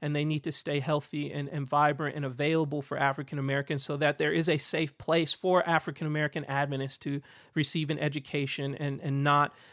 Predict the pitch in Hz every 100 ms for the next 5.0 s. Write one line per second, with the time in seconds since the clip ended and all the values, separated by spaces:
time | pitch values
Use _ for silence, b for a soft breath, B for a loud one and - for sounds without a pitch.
0 | B 160 151 143 151 131 143 143 147 156
1 | 147 - 151 - 139 135 - 143 - B
2 | B B 143 139 139 139 139 135 135 160
3 | 143 139 143 139 - 156 - 147 143 139
4 | 131 139 135 147 143 - 147 143 160